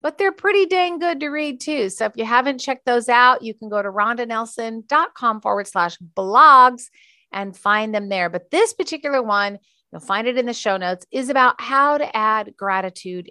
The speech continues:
in your practice, more gratitude in your practice. So, my friend, that's it. This wraps up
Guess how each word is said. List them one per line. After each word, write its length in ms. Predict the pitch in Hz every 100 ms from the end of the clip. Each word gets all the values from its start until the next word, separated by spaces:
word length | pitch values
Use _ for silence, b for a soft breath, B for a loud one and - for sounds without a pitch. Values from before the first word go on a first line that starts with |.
| -
in 140 | 175
your 80 | 175
practice, 480 | - 160 - - 196
more 420 | 220 269 302 320
gratitude 680 | 254 233 208 190 - 185
in 220 | - 190 175
your 120 | 175
practice. 540 | - 156 - 139 - - B B B B
So, 280 | - - 294
my 160 | 302 294
friend, 420 | 277 277 277 254
that's 360 | 247 320 392 285
it. 280 | 233 233 -
This 240 | 220 214
wraps 500 | 202 208 247 381 -
up 240 | 226 208